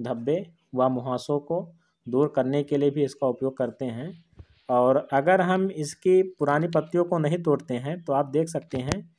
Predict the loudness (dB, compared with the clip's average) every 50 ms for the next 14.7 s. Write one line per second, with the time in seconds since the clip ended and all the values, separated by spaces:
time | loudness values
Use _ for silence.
0 | _ _ _ _ _ -2 -2 -2 0 -2 -4 0 0 0 2 4 4 4 4 2
1 | 0 -2 0 0 -2 -2 -2 -4 -4 -2 -2 -4 -4 -2 -4 -6 -6 -6 -6 -4
2 | -4 -2 -2 -2 0 0 0 -2 -2 -6 -8 -6 -6 -8 -10 -12 _ _ _ _
3 | _ _ _ _ _ _ _ 0 2 2 4 2 2 0 2 2 2 2 4 4
4 | 2 2 2 2 0 0 0 -2 -4 -4 -6 -4 -4 -4 -6 -10 -14 -18 _ _
5 | _ _ _ _ _ -4 -2 -2 0 0 2 4 4 4 4 4 2 0 0 -2
6 | -4 -2 0 0 2 2 2 0 0 -2 -2 -2 -2 -2 -2 0 0 -2 -2 0
7 | 0 0 0 2 2 0 2 2 2 0 0 -2 -2 -2 -2 -2 -2 -2 -4 -4
8 | -8 _ _ _ _ _ _ _ _ _ _ 0 2 4 4 4 4 2 2 0
9 | -2 0 0 0 0 2 2 4 4 4 4 4 2 2 2 0 0 0 2 2
10 | 2 2 0 -2 -4 -2 -4 -4 -2 0 -2 0 0 0 2 0 0 0 0 2
11 | 2 2 2 0 -2 -6 -6 -4 -4 -6 -8 -10 -12 _ -2 2 2 2 2 2
12 | -2 -2 -2 -2 -2 -2 0 0 0 -2 -2 -6 -6 -6 -6 -8 -10 _ _ _
13 | _ _ _ _ _ _ _ _ _ -2 2 4 6 6 4 4 2 0 0 2
14 | 4 4 4 4 4 6 4 4 2 2 2 2 2